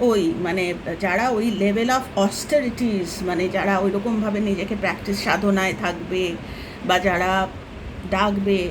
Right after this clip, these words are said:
আমিদা বুধাকে যে, "আমাকে শরণ দাও বা আমাকে বাঁচাও বা আমাকে ওই পিওর ল্যান্ডে, আমি যেন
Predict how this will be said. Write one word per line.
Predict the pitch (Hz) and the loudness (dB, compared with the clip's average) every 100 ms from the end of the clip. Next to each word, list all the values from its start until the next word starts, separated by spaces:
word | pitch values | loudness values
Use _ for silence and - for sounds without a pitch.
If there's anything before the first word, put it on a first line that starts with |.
| 151 | -4
আমিদা | 180 185 185 | -2 0 0
বুধাকে | 180 202 190 - 175 165 - - 202 | 0 -2 -2 -2 -4 -4 -8 -8 0
যে, | 190 | 2
"আমাকে | 190 202 220 | 2 0 -2
শরণ | - 185 190 208 | 0 2 4 4
দাও | 185 180 180 175 - - - - - | 4 2 0 -2 -6 -10 -10 -8 -2
বা | 175 | 0
আমাকে | 165 180 214 | 0 0 0
বাঁচাও | 190 196 196 214 185 | 2 2 2 0 2
বা | 175 190 | 2 2
আমাকে | 202 226 254 | 2 2 0
ওই | - | 0
পিওর | 214 220 | 0 0
ল্যান্ডে, | 214 190 202 208 | 2 2 2 2
আমি | 202 185 | 0 0
যেন | 220 | -2